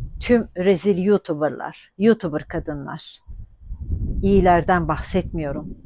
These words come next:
Ne kadar şanlı ve şereflileri var. Ama benim bahsettiklerim rezillik, kepazelik, her türlü ahlaksızlık, edepsizlik yapan YouTuber'ların.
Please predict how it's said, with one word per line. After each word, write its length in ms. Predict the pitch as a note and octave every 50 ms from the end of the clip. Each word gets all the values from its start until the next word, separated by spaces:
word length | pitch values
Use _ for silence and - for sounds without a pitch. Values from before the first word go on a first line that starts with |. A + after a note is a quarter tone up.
| - - -
Ne 100 | E3+ E3+
kadar 340 | - - F3+ - D#3+ D#3+ D3
şanlı 420 | - - - F3 E3 D#3+ E3 D#3+
ve 100 | E3 D#3
şereflileri 800 | - - - E3 D#3+ D#3 - - - E3 D3+ D3+ D3 D3 E3+ F3
var. 360 | F3 D3+ - - - - _ _ _ _ _ _ _ _ _ _ _ -
Ama 440 | F3 F3 E3+ D#3+ D#3+ F3+ G#3+ A3+ _ _ _ _ _
benim 300 | D3+ E3 F3 F#3 G3+ G3
bahsettiklerim 960 | F3 E3 D3+ C3+ - - D#3+ - - - C#3+ _ - - D3 D3 E3+ F3+ F#3+ - _ _ _ _ _ D#3
rezillik, 680 | E3+ F3+ E3 C#3+ F3 E3+ E3+ F3+ F#3+ - - - _ _ _ _ _ _
kepazelik, 920 | - F#3 F3 - - F#3 F3 F3 D#3+ - F#3+ F3+ E3 F3+ E3 - - - - - - -
her 200 | - - G#3+ G#3
türlü 320 | - - - G3+ F3+ F3 D#3
ahlaksızlık, 880 | - D#3+ C#3 C#3 F3 E3 - - - - F#3 D#3 C3+ - F3 E3 E3+ - _ _ _ _ _ -
edepsizlik 720 | F#3+ - G3 F#3 - - - - F3+ D3+ - F#3+ - - F#3
yapan 300 | D#3+ - - F3+ F3 E3
YouTuber'ların. 840 | D#3+ E3 G3 G#3 G3 - F3+ D#3 D#3 D#3 D3 C#3 - - _ -